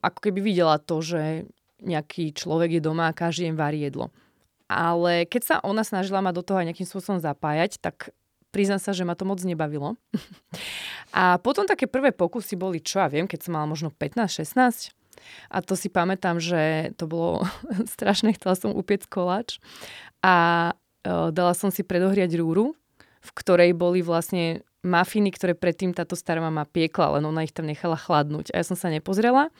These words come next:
Ja som zapla tú rúru, čiže som úplne, že na uhol spálila jej mafiny hotové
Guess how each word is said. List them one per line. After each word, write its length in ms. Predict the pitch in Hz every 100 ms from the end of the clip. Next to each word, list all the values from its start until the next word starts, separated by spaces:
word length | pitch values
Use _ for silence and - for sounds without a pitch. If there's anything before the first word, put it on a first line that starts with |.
| - - - - - _ -
Ja 160 | 202
som 320 | 196 202 185
zapla 320 | 185 175 190 175
tú 160 | 185
rúru, 240 | 156 202 214
čiže 240 | 185 180
som 160 | - 175
úplne, 240 | - 190 185
že 160 | 180
na 80 | 170
uhol 320 | - 226 220
spálila 560 | 196 - 202 175 180 170
jej 160 | 175 170
mafiny 400 | 160 165 220 214
hotové 560 | 170 165 208 240 285